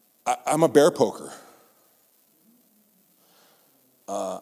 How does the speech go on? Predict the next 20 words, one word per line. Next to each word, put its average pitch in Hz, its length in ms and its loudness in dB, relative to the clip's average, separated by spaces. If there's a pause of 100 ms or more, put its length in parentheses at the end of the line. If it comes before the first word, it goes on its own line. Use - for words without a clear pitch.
(120)
I - 60 -8
like, 139 240 -2 (2000)
Pastor - 280 0
Ray 156 100 0
used 156 220 -4
to - 40 -4
say, 135 460 -2 (1900)
"I'm 131 140 -4
a, 113 100 -8 (100)
a 113 60 -6
fruit - 260 -4
squeezer." - 460 -10 (2250)
And 120 120 -4
I 127 120 -4
am. 151 220 -2
I, 117 100 -2
I, 117 380 -4
I, 120 140 -6 (100)
I 120 60 0
love 120 360 0